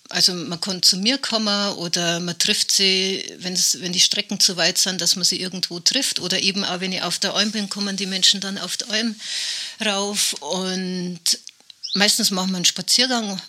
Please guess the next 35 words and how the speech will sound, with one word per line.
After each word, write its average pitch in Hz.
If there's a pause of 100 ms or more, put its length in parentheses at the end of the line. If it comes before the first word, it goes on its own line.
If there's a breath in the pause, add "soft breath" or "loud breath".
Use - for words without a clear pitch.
(220)
gingen, 196
sind 180
draußen 220
erstmal, 190
weil 185
ich 196
merke 190
einfach, 175
da 180
ist -
es 180
lockerer, 202
da 180
ist -
es - (520 loud breath)
feiner 190
einfach 165
und, 156
ähm, 147 (200)
nicht 175
so 180
starr, 175 (120)
als -
wenn 175
man 170
da 170
in 165
zwei -
Sessel 165
dann 196
drinnen 202
sitzt -
in 185
einem 180
Raum, 196